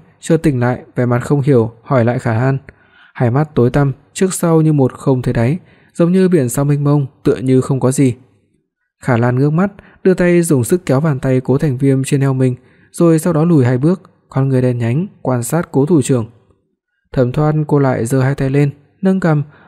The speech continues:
lộ ra bộ dáng như đang suy nghĩ. "Lần đầu tiên của anh là với ai?"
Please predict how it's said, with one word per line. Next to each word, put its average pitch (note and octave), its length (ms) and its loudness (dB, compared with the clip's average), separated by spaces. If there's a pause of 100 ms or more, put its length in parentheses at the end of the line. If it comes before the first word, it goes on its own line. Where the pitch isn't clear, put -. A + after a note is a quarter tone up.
(100)
lộ E3 200 2
ra F3+ 160 -2
bộ D#3+ 220 2
dáng C3+ 320 -2
như D#3+ 120 2
đang C#3 120 0
suy C3 160 -2
nghĩ. D3+ 260 0 (1160)
"Lần E3 160 2
đầu E3 160 4
tiên F3+ 320 2
của C#3+ 120 -2
anh D3 180 2
là C3+ 120 2
với C3+ 140 0
ai?" D#3 240 0